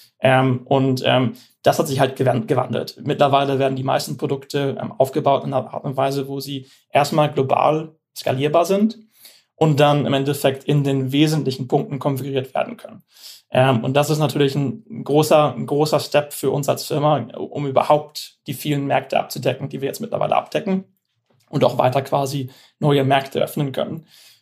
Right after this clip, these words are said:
Ähm, und, ähm, gleichzeitig müssen wir natürlich darauf achten, dass die Produkte, auch wenn sie global aufgebaut sind,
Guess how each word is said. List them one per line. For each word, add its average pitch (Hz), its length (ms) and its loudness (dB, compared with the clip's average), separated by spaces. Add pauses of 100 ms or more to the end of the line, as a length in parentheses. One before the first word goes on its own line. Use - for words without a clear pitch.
(120)
Ähm, 135 420 2
und, 139 460 2
ähm, 127 260 2
gleichzeitig 151 640 2
müssen 156 220 -4
wir 143 80 0
natürlich 147 300 -2
darauf 139 340 0
achten, - 340 -6
dass 135 220 0
die - 80 -8
Produkte, - 520 0
auch 143 200 2
wenn 147 120 -2
sie 139 120 -8
global 131 360 0
aufgebaut 135 540 0
sind, - 320 -8